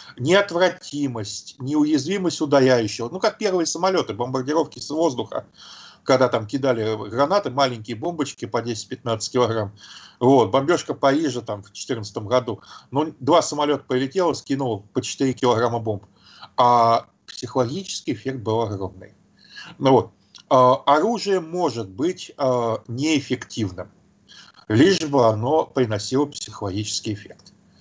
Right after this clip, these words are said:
А, оно не будет таким неэффективным, если у всех появится и начнётся гонка вооружений. Вот тогда оно становится эффективным. Но на первых порах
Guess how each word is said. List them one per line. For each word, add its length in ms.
А, 320
оно 480
не 140
будет 440
таким 440
неэффективным, 760
если 260
у 140
всех 380
появится 600
и 40
начнётся 580
гонка 340
вооружений. 540
Вот 140
тогда 160
оно 100
становится 360
эффективным. 400
Но 60
на 120
первых 380
порах 480